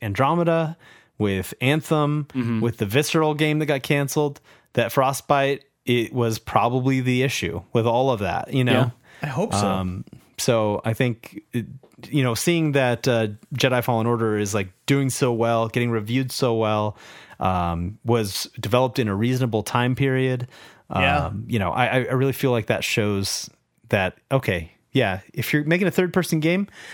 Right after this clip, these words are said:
Speaker 1: maybe don't use a first person game engine.
Speaker 3: Yeah.
Speaker 1: It's
Speaker 2: Right.
Speaker 1: crazy.
Speaker 2: Yeah.
Speaker 3: I, I
Speaker 1: You know?
Speaker 3: just, I just hope that Respawn wasn't allowed to make that game in that engine because they started it before they were owned by E A. That's the only, that's the only thing in my head. I'm like,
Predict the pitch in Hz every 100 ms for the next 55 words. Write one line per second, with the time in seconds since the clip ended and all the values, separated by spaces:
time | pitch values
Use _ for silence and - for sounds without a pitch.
0 | - 254 311 320 349 330 117 98 - 113
1 | 110 - 107 92 - 92 92 87 87 80
2 | 95 - - _ - 135 139 117 190 123
3 | - - 139 156 - _ _ _ - 156
4 | 175 220 - 277 185 190 208 - - 196
5 | 226 - _ _ _ _ - 151 165 151
6 | - - - 151 160 165 180 156 151 139
7 | 135 139 139 - _ _ _ _ - 135
8 | 127 123 123 120 123 117 110 - 117 110
9 | 120 120 117 117 110 113 113 117 120 -
10 | 127 113 110 - 127 120 113 113 117 -
11 | 123 117 113 110 110 117 113 107 107 90
12 | 107 90 73 - _ _ _ - 151 -
13 | 190 202 190 180 180 196 - 196 247 262
14 | 254 233 226 214 190 170 170 175 170 165
15 | 147